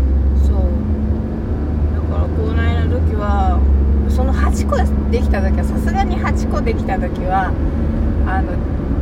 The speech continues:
上司に言いました。「すいません、口がもう痛くて、あの、声出しできないので、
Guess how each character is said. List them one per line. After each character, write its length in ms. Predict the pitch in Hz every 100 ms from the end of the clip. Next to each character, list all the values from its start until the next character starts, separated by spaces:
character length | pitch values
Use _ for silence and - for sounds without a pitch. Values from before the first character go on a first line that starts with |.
| - - -
上 240 | - -
司 160 | - -
に 300 | - - -
言 40 |
い 40 |
ま 160 | - 190
し 160 | - -
た。 160 | - - -
「す 120 | - -
い 40 | -
ま 160 | - -
せ 120 | -
ん、 60 | -
口 260 | - -
が 180 | - -
も 280 | - - -
う 40 |
痛 220 | - -
く 80 | - -
て、 280 | - - - - - - -
あ 80 |
の、 60 | - - - - - - - - 233 -
声 120 | 233
出 140 | 233
し 160 | - -
で 80 | 226
き 180 | 247
な 140 | 254 254
い 60 |
の 180 | 233 -
で、 240 | - -